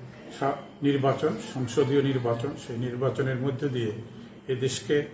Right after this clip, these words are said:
এগিয়ে নেওয়ার জন্য এই সবাইকেই ধানের শীষের পতাকা তলে একতাবদ্ধ হতে হবে এবং আমাদের প্রাণপ্রিয় নেতা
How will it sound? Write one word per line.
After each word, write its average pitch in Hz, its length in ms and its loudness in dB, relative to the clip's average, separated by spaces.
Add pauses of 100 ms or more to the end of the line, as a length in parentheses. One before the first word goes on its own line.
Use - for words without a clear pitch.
(200)
এগিয়ে 139 280 4
নেওয়ার 147 300 6
জন্য 143 300 4 (560)
এই 127 260 0 (460)
সবাইকেই 160 720 6 (340)
ধানের 143 200 4
শীষের 143 340 2 (100)
পতাকা 131 320 0
তলে 135 300 2 (720)
একতাবদ্ধ 139 580 2
হতে 156 240 6
হবে 165 300 4 (360)
এবং 139 400 2 (400)
আমাদের 135 300 2 (380)
প্রাণপ্রিয় 147 540 6
নেতা 131 400 0